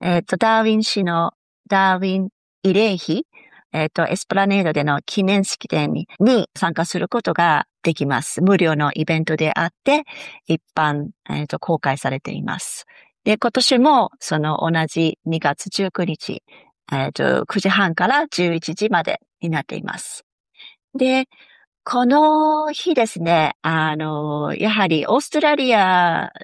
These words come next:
人と、その、連合国の人々の命だけではなく、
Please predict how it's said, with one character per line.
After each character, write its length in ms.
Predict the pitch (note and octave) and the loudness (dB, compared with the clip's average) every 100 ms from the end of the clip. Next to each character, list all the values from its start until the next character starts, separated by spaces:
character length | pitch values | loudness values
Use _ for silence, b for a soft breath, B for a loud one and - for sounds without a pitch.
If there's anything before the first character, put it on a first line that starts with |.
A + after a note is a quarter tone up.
| - F#3 | -20 -10
人 320 | - D#3+ D#3+ - _ | -4 -2 -4 -12 _
と、 320 | - C#4 C4 - _ _ _ | 2 2 2 -2 _ _ _
そ 260 | - D#3+ D3 | -8 -4 -2
の、 520 | C#3 C3+ C3+ C#3 D3 | -2 -4 -4 -2 -2
連 260 | F3+ G#3 | 0 0
合 220 | G#3+ A3 A3 | 2 2 2
国 260 | G#3 D3+ | -2 -2
の 80 | E3+ | -4
人 200 | E3 F3+ | -2 -4
々 200 | E3+ D#3+ | -2 -4
の 120 | D#3 - | -4 -2
命 340 | E3+ F#3+ - | -2 -2 -2
だ 140 | G3+ | -2
け 120 | A3 G3 | 0 0
で 100 | E3+ | 2
は 100 | D#3 | 2
な 160 | D3+ | 0
く、 320 | - A#3+ B3 | 2 4 4